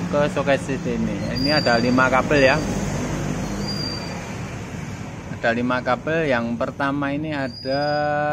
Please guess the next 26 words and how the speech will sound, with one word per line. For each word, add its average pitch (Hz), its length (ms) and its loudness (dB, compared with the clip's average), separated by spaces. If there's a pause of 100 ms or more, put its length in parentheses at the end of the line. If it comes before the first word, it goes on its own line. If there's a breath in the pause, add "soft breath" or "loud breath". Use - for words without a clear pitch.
(640)
dari 110 240 -4
sini 123 240 -4
aja 123 160 -4
ya. 113 220 -2
Nah, 107 420 -4 (140)
begini. 104 340 -6 (1400)
Ada 113 300 0
lima 110 260 2
kabel. 143 480 4 (1200)
Yang 110 160 -4
pertama 123 480 0
warna 120 320 -2
hijau 113 320 -4
ini 113 160 0
adalah 107 240 -2
masa, 107 560 0
yang 113 240 -4
kedua 131 400 0
warna 135 520 2 (1000)
biru 123 320 2
strip 139 240 0
kuning 135 320 4
ini 139 80 6
adalah 123 320 6
pulser 131 400 4
ya. 135 160 6